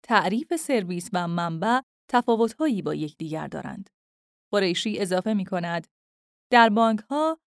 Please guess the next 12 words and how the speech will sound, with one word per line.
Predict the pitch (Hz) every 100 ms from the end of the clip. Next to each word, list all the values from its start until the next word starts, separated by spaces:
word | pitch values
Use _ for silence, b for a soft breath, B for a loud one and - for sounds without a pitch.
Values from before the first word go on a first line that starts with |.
| _
منابع | 240 233 226 269 262
سرویس | 247 233 190 202 233
به | 202
طور | 196 180
معمول | 175 175 170 180 220 254
شامل | 240 - 190 170 185
اطلاعات | 226 208 - 170 170 185 233
شمارهٔ | 220 214 175 165 160
مشتری | 156 156 - 175 165 170 - _ -
یا | 185
شمارهٔ | - 170 160 156 151
حساب | 165 170 - 220